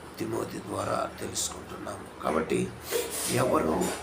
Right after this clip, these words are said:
సాధకాలు చేయటం వల్ల, ఏమండి, లేదంటే నీతి మాటలు చెప్పటం వల్ల రక్షణ కలగదు,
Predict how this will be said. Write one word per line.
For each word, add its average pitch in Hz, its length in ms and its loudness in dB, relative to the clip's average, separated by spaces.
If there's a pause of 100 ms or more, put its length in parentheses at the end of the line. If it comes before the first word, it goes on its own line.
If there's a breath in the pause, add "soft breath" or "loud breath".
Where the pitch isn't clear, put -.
(180)
సాధకాలు 62 880 6
చేయటం - 380 0
వల్ల, - 360 4 (1160)
ఏమండి, 120 500 4 (640)
లేదంటే 113 680 0 (200)
నీతి 147 260 8
మాటలు 120 360 4
చెప్పటం - 420 -2
వల్ల - 420 0 (760)
రక్షణ - 360 8
కలగదు, 117 540 2